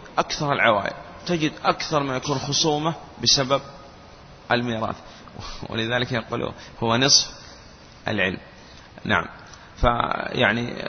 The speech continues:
هذا ال-، الذي يذكر بعض الطلاب يعني إشكال، لأنهم هم الذين أصبحوا الآن يزكوا لنا العلم. وتجد يعني في ترجمة بعض العلماء يقول: "فلان ابن فلان ابن فلان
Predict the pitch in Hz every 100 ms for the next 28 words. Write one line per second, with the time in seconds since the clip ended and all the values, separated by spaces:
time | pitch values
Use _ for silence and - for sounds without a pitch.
0 | - - 139 160 147 139 120 117 123 127
1 | 120 139 135 - 127 113 123 127 131 123
2 | - 135 135 151 160 - - - - 113
3 | 127 123 - 147 120 147 160 151 190 185
4 | 170 151 151 151 143 151 - 143 139 135
5 | 151 131 123 139 - 127 117 101 95 92
6 | - - - - - 120 170 160 139 -
7 | - - - - 107 117 127 117 147 135
8 | 135 120 113 117 117 117 104 110 110 117
9 | 120 110 120 - 107 110 123 131 - -
10 | - - - - - - 110 113 107 110
11 | 107 110 110 90 101 107 104 123